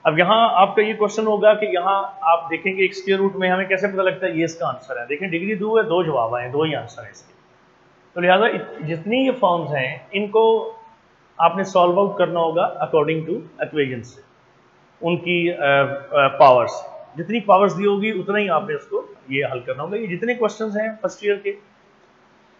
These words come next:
chapter number four के, specially four point three, ये तमाम आपके पास क्वेश्चन जो हैं वो solutions, अ, इनके थोड़े से लेंथी हैं। Method, टेक्नोलॉजी, इसकी जो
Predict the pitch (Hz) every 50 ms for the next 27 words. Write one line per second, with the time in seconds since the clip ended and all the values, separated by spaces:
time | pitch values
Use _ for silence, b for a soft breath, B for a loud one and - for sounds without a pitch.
0 | _ _ _ _ _ _ - 196 185 - 196 196 185 196 180 185 175 175 175 180
1 | 175 175 185 180 - - - 185 - 202 196 202 196 - 170 175 170 170 175 165
2 | 165 - - 170 175 175 180 170 180 - - - 165 160 160 175 190 202 214 220
3 | 214 - - 165 170 165 165 - - 175 165 180 175 175 170 - - 160 160 -
4 | 175 170 160 151 156 139 135 135 143 156 170 180 185 - - 131 139 151 151 156
5 | 156 160 165 170 - - _ _ _ _ _ _ _ _ _ 180 196 208 202 -
6 | 247 240 233 - - - - - - - 143 143 139 143 143 - 156 156 156 147
7 | - 156 147 147 143 143 147 147 143 - - - _ _ 151 139 139 139 - 135
8 | 127 123 123 123 127 123 113 120 - - - - _ _ _ _ _ _ - 139
9 | 151 160 - 226 220 220 - 170 156 - 156 160 151 160 156 - - 170 160 -
10 | - - - - 147 151 151 147 - 165 160 151 147 147 143 139 139 139 - -
11 | -